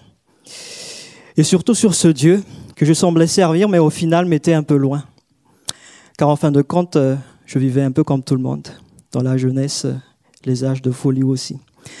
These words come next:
J'ai aussi été éduqué dans une famille très stricte. Mon père était très sévère,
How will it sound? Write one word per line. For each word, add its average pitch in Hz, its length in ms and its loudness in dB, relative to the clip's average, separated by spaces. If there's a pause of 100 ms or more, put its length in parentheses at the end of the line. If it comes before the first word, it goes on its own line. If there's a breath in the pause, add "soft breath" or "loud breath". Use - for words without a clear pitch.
(300 loud breath)
J'ai 156 120 4
aussi 185 160 2
été 214 160 4
éduqué 185 240 4
dans 190 140 4
une 156 160 2
famille 160 320 2
très 180 200 0
stricte. - 580 -4 (200 loud breath)
Mon 143 120 0
père 165 220 2
était 151 200 0
très 165 200 -2
sévère, 147 560 -2